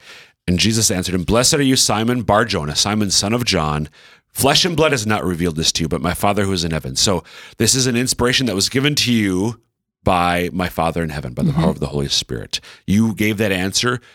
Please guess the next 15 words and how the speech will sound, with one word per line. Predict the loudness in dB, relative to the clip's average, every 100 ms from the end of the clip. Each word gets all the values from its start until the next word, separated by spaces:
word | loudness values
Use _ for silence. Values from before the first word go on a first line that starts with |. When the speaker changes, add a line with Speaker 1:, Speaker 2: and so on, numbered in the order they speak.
| _
Speaker 1:
through | -4
the | -2
inspiration | 0 0 0 0 -2
of | -2
my | -4
Father. | -6 -8 -8 -4
"And | 0
I | 2
tell | 2 0 0 0
you, | -2 -4 -6 -14 _ _ _ _ _
you | 0 4 4 4
are | 4 4 2 0 -2 -4
no | -2
longer | 0 -2 -2 0
Simon, | 0 0 -4 -8 -10